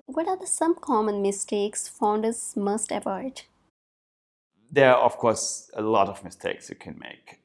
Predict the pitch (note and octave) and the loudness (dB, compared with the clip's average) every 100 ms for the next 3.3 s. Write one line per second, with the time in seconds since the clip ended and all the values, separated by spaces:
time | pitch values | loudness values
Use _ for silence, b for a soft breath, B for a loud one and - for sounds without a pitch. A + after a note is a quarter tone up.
0 | - E2 D#2 D2+ _ F2 E2+ F2 E2+ - | -12 -10 -10 -16 _ -10 -10 -10 -16 -12
1 | D#2 - D#2+ D#2 C#2+ - - - - _ | -10 -10 -12 -20 -20 -20 -20 -20 -20 _
2 | _ _ _ _ _ - G2 - A#2 A2+ | _ _ _ _ _ -6 -6 -4 -2 -2
3 | A2+ A2+ | -2 -6